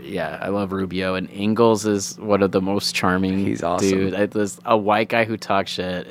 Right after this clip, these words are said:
Speaker 2: I love
Speaker 1: is,
Speaker 2: a good
Speaker 1: ugh.
Speaker 2: Australian or New Zealand player. They're all
Speaker 1: I know,
Speaker 2: so
Speaker 1: Steven Adams is one of my favorite
Speaker 2: they're
Speaker 1: players,
Speaker 2: super
Speaker 1: too.
Speaker 2: sarcastic,
Speaker 1: Yeah.
Speaker 2: super funny.
Speaker 1: Yeah. So, I mean, Jazz, but that's sort of, like, any sort of, like, N B A dork will say Jazz.
Speaker 2: Yeah.
Speaker 1: Um, uh,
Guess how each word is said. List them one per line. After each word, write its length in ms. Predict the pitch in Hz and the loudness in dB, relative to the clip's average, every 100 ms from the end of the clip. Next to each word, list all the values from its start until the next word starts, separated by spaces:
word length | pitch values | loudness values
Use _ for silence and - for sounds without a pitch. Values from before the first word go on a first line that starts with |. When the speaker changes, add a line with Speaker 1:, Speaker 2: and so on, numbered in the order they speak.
| 107 | -4
Speaker 2:
I 80 | |
love 160 | 110 160 | 0 0
Speaker 1:
is, 40 | |
Speaker 2:
a 40 | 175 | 2
good 140 | 143 | 4
Speaker 1:
ugh. 120 | 113 | 2
Speaker 2:
Australian 520 | 92 90 101 104 104 95 | 2 0 4 6 4 2
or 100 | 90 | -2
New 160 | 90 | -4
Zealand 400 | 87 78 82 80 | -4 -6 -6 -6
player. 300 | - 67 95 | -4 -2 -2
They're 200 | 95 113 | 0 0
all 220 | 110 120 107 | 2 2 2
Speaker 1:
I 80 | |
know, 160 | 123 113 | 2 4
Speaker 2:
so 80 | 113 | 4
Speaker 1:
Steven 240 | 139 139 | 4 4
Adams 380 | 120 120 120 107 | 4 4 4 2
is 100 | 107 | 2
one 100 | 110 | 4
of 40 | 110 | 4
my 120 | 104 | 2
favorite 420 | 104 101 101 101 - | 2 0 0 -2 0
Speaker 2:
they're 200 | 110 95 | 2 2
Speaker 1:
players, 160 | 101 | 2
Speaker 2:
super 220 | 123 123 127 | 0 2 2
Speaker 1:
too. 80 | |
Speaker 2:
sarcastic, 600 | 95 95 98 101 98 - | 2 2 2 2 2 2
Speaker 1:
Yeah. 160 | 107 101 | 4 4
Speaker 2:
super 220 | 92 123 | 4 2
funny. 360 | - 87 85 85 | 0 -2 -4 0
Speaker 1:
Yeah. 340 | 104 92 95 95 - - - | 4 4 0 -6 -14 -20 -14
So, 140 | - 151 | 0 2
I 80 | |
mean, 320 | 147 147 139 120 | 4 4 2 2
Jazz, 400 | 135 135 139 120 | 2 4 4 4
but 60 | |
that's 160 | 123 123 | 2 4
sort 120 | 131 | 4
of, 140 | 117 | 4
like, 320 | 107 110 101 - | 6 4 4 0
any 220 | 117 113 | 2 2
sort 220 | - 101 | 2 2
of, 100 | 95 | 2
like, 200 | 92 92 - - - | 0 -4 -8 -16 -2
N 280 | 101 101 | 2 4
B 240 | 92 95 92 | 4 4 4
A 180 | 92 90 | 4 0
dork 460 | 92 92 92 90 | 0 2 2 0
will 140 | 92 92 | -2 -2
say 280 | 90 90 90 | -2 -2 -2
Jazz. 600 | - 85 85 85 90 92 | -2 0 2 2 0 2
Speaker 2:
Yeah. 360 | 90 85 87 - - | 2 0 -4 -10 -6
Speaker 1:
Um, 640 | 90 95 92 92 90 87 - - - - - - - | 2 4 6 4 0 -6 -8 -20 -20 -20 -20 -20 -18
uh, 40 | - | -10